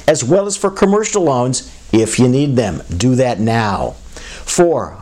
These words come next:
I'm working with clients to negotiate temporary financial support. There are various forms of support from hospitals.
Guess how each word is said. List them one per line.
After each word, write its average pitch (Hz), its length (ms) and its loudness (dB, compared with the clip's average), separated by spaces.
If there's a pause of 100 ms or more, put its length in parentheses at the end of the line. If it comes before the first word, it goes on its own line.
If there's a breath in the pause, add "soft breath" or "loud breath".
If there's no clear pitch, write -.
I'm 107 160 2
working 127 280 4
with 135 140 0
clients 135 440 0
to 147 60 0
negotiate 135 600 2
temporary 143 400 2
financial 151 760 0
support. 95 440 -2
There 151 140 2
are - 20 0
various 143 600 2
forms 104 340 0
of 101 120 2
support 113 500 0
from - 460 -2
hospitals. 127 680 0